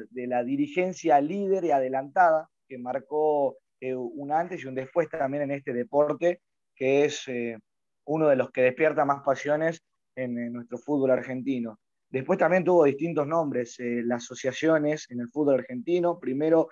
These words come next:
eh, fue la Argentine Association, eh, Football League, la encargada de organizar el primer torneo en mil ochocientos noventa y uno. Nos remontamos un poco antes de las décadas que nos tocó,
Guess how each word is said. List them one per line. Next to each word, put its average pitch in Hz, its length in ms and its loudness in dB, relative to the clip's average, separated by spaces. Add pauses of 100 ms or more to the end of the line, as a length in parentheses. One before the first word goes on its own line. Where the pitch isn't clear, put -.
(340)
eh, 127 140 -2
fue 151 320 4
la 135 220 4
Argentine 143 1040 -2
Association, 165 920 0 (160)
eh, 131 280 -6
Football 143 440 4
League, 190 300 8 (240)
la 135 140 2
encargada 147 460 4
de 151 40 6
organizar 139 420 0
el 165 100 -2
primer 143 280 -2
torneo 165 540 -4
en 123 160 -6
mil 151 140 -4
ochocientos 147 420 -6
noventa 123 260 -4
y 151 60 4
uno. 151 260 0 (160)
Nos 127 180 -4
remontamos 123 600 0
un 120 100 -8
poco 135 260 -2
antes 143 460 2 (400)
de 120 80 -2
las 117 380 -2
décadas 135 400 2
que 131 100 -8
nos 120 160 -6
tocó, 131 420 0